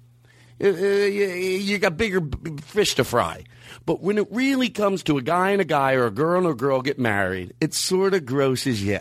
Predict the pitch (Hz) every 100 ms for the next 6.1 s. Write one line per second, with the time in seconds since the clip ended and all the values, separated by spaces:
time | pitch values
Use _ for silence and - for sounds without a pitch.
0 | - 90 80 165 226 226 220 202 202 240
1 | 254 196 165 165 - 143 - 175 185 147
2 | 143 110 120 131 117 87 87 85 - -
3 | 196 185 226 240 214 214 180 147 - -
4 | 160 - 233 285 240 190 151 117 - 147
5 | 190 240 240 240 226 175 151 123 82 -